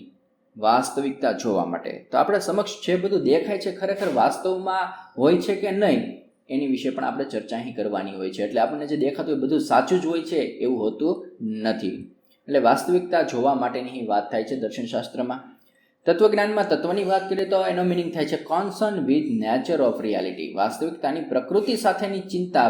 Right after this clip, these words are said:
પ્રકૃતિ સાથેના અભ્યાસની વાત કરવાની છે કે પ્રકૃતિ સાથેના શું લેવા દેવા છે એની આપણે ચર્ચા કરવાની છે, એનો મૂળ હેતુ શું છે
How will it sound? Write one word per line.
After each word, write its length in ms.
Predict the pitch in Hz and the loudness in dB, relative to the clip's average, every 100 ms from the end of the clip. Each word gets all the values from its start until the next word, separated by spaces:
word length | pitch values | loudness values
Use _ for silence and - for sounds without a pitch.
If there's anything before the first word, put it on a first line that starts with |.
| - | 2
પ્રકૃતિ 340 | 143 170 175 | -4 -4 -6
સાથેના 420 | 175 151 165 175 - | -2 -2 -4 -6 -4
અભ્યાસની 540 | - 127 151 - 131 107 | -4 0 -2 0 0 2
વાત 160 | 95 | 0
કરવાની 400 | 107 98 82 87 - | -2 -4 -4 -6 -8
છે 160 | 78 - _ _ _ _ | -10 -10 _ _ _ _
કે 60 | 131 | 0
પ્રકૃતિ 420 | 139 131 156 160 | 0 -2 -6 -6
સાથેના 440 | 160 139 160 143 | -6 -6 -6 -6
શું 180 | 139 135 | -2 2
લેવા 180 | 110 104 | 2 2
દેવા 200 | 101 95 | 2 0
છે 180 | - 123 147 - - | -2 -4 -6 -8 -8
એની 220 | 127 131 92 | 0 2 2
આપણે 220 | 131 170 - | 0 -4 -4
ચર્ચા 340 | 127 104 107 101 | -4 0 0 2
કરવાની 460 | 104 95 90 90 | 0 0 0 -2
છે, 80 | 104 | -2
એનો 180 | 92 107 | -2 0
મૂળ 300 | 95 135 127 117 | 2 2 2 2
હેતુ 260 | 123 135 117 | 0 0 0
શું 120 | 110 | -2
છે 160 | 113 | -2